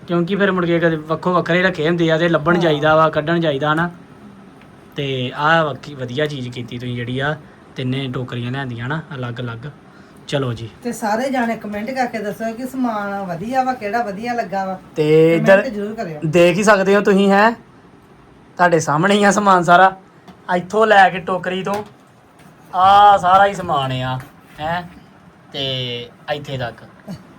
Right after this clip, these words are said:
Speaker 1: ਤੇ ਇਹ ਹੁਣ ਕੁਮੈਂਟ ਕਰਕੇ ਦੱਸਿਓ ਤੇ ਕਿਵੇਂ ਦਾ ਲੱਗਾ, ਠੀਕ ਆ? ਨਾਲੇ ਤੁਸੀਂ ਵੀ ਦੱਸਿਓ ਕੁਮੈਂਟ ਕਰਕੇ ਵੀ ਕੀ ਕੀ ਲਿਆ ਵਾ ਜਿਹੜੇ ਆਏ ਸੀ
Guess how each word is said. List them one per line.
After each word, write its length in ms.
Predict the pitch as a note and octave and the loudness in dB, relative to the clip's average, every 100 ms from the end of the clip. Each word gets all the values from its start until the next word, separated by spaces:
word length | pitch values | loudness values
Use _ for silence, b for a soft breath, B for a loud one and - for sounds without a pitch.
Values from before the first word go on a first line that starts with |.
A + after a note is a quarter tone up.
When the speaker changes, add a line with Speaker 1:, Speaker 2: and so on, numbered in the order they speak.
| - | -10
Speaker 1:
ਤੇ 120 | C3+ | -6
ਇਹ 220 | D3 F3 F3 | -4 -4 -4
ਹੁਣ 200 | E3 C#3 | -4 -4
ਕੁਮੈਂਟ 320 | C#3 D#3+ F#3+ | -6 -4 0
ਕਰਕੇ 240 | G3+ F#3+ | 0 -2
ਦੱਸਿਓ 420 | F3+ E3 F#3+ A3+ A3+ - - - - | -4 -2 -2 -2 -6 -16 -20 -20 -8
ਤੇ 200 | E3+ D#3 | -2 0
ਕਿਵੇਂ 260 | D#3 D#3+ D3 | 0 0 2
ਦਾ 100 | D3 | 4
ਲੱਗਾ, 280 | D3 C3+ D#3+ | 4 4 4
ਠੀਕ 200 | E3+ G3 | 4 4
ਆ? 80 | G#3+ - - - - - | 2 -2 -20 -20 -20 -6
ਨਾਲੇ 280 | C#3+ D3 D#3 | 2 4 4
ਤੁਸੀਂ 240 | D#3+ D3+ F3 | 4 2 4
ਵੀ 80 | |
ਦੱਸਿਓ 260 | F3+ D#3 C#3 | 4 2 0
ਕੁਮੈਂਟ 280 | C3+ C3+ D3 | 0 -2 2
ਕਰਕੇ 260 | D3 C#3 | 0 0
ਵੀ 100 | C#3 | -4
ਕੀ 200 | D3 C#3 | -4 -6
ਕੀ 120 | B2+ B2+ | -4 -2
ਲਿਆ 260 | C#3 C#3 | 2 4
ਵਾ 120 | D3+ | 4
ਜਿਹੜੇ 260 | D#3 C3 C#3+ | 2 2 2
ਆਏ 200 | B2+ B2+ | 2 2
ਸੀ 200 | D#3 E3+ | 0 0